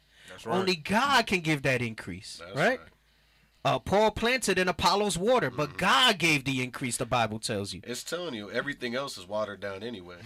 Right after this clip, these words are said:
Speaker 2: <laughs>
Speaker 3: Till
Speaker 2: Right.
Speaker 3: you get
Speaker 2: Let's,
Speaker 3: back to the source.
Speaker 2: right. Let's get that real quick where he says, where Paul says, uh,
Speaker 3: I got you.
Speaker 2: who is Apollos, who is Paul?
Speaker 1: Book of First Corinthians, chapter three, and verse six.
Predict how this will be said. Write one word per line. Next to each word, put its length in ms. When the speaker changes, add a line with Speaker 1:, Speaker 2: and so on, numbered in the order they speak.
Speaker 2:
<laughs> 140
Speaker 3:
Till 80
Speaker 2:
Right. 200
Speaker 3:
you 100
get 140
Speaker 2:
Let's, 180
Speaker 3:
back 140
to 60
the 60
source. 120
Speaker 2:
right. 260
Let's 220
get 160
that 160
real 160
quick 260
where 120
he 100
says, 280
where 200
Paul 260
says, 320
uh, 360
Speaker 3:
I 120
got 240
you. 80
Speaker 2:
who 40
is 100
Apollos, 500
who 160
is 80
Paul? 400
Speaker 1:
Book 160
of 100
First 280
Corinthians, 760
chapter 320
three, 560
and 120
verse 280
six. 640